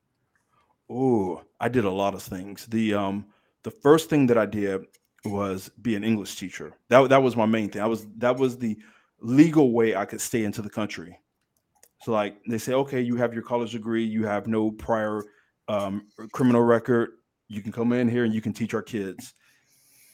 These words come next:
But while I was doing that, I was also putting, putting in work, again, using my, my degree, and create a YouTube channel where I would interview people all throughout Korea and Japan,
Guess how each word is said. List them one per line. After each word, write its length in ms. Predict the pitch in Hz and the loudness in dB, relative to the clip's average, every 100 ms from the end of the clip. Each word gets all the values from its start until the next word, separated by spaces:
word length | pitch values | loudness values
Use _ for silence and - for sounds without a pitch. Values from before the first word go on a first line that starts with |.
| - | -2
But 360 | 117 113 107 - _ _ - | 2 2 0 -8 _ _ -8
while 500 | 120 120 127 123 120 113 | 0 4 6 4 2 0
I 100 | 120 | 0
was 260 | 117 107 | 0 -2
doing 400 | 107 123 113 104 | -2 0 0 0
that, 360 | 117 131 104 - | 2 2 2 -2
I 60 | 107 | -6
was 180 | 104 | -4
also 520 | 117 107 - 107 107 104 _ | -4 -4 -4 -6 -6 -12 _
putting, 400 | - 120 113 113 - | -2 0 0 -4 -6
putting 160 | - 117 | -4 -2
in 180 | 107 104 | -2 0
work, 360 | 113 110 - _ _ 110 | 0 0 -6 _ _ -8
again, 240 | 110 117 | -2 0
using 240 | 117 117 110 | 2 2 0
my, 280 | 101 101 - | 0 -2 -6
my 160 | 107 104 | -4 -4
degree, 600 | 101 101 127 113 101 - _ _ _ _ | -6 -6 -4 -2 -6 -12 _ _ _ _
and 460 | 117 104 101 95 95 - - _ - | -6 -4 -4 -6 -10 -14 -20 _ -2
create 240 | 127 110 | 2 2
a 20 | 101 | 2
YouTube 300 | 113 135 120 | 0 0 -2
channel 320 | - 107 104 | -4 -4 -2
where 120 | 98 101 | -2 -2
I 60 | |
would 180 | 98 98 _ | -2 -6 _
interview 560 | 131 131 123 117 113 117 - _ _ | 2 2 2 2 2 -2 -8 _ _
people 520 | - 123 120 113 110 113 | -4 -2 0 -2 -2 0
all 160 | 120 | 0
throughout 320 | 120 123 113 | 2 0 0
Korea 400 | - 120 107 101 101 | -2 -2 0 -2 -2
and 180 | 117 123 | -2 -2
Japan, 520 | 123 113 101 98 98 | -4 -6 -6 -6 -10